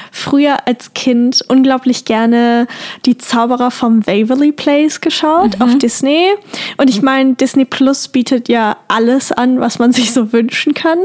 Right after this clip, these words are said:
Speaker 1: Und keine Ahnung, irgendwie ist das auch so eine Serie, die erstens immer einen großen Platz in meinem Herzen haben wird, aber die halt auch, find ich zumindest, irgendwie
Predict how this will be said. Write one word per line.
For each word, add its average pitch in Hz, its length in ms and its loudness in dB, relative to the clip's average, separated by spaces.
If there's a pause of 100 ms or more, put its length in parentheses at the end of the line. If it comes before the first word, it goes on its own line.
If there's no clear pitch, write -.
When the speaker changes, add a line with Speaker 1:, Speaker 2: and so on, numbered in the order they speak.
(120)
Speaker 1:
Und 294 180 0
keine 269 280 2
Ahnung, 233 360 2
irgendwie 277 500 2
ist 269 140 0
das 277 140 0
auch 247 160 -2
so - 100 0
eine 262 160 4
Serie, 247 560 2
die 214 200 -2
erstens - 520 -2
immer 254 200 2
einen 240 120 2
großen 233 260 0
Platz - 280 -4
in 359 60 2
meinem 370 200 2
Herzen 330 380 0
haben 311 240 2
wird, 311 240 2
aber 247 260 0 (540)
die 262 200 4
halt 247 260 0
auch, 247 280 -2 (100)
find 254 300 0
ich - 180 0
zumindest, 240 420 2
irgendwie 220 460 2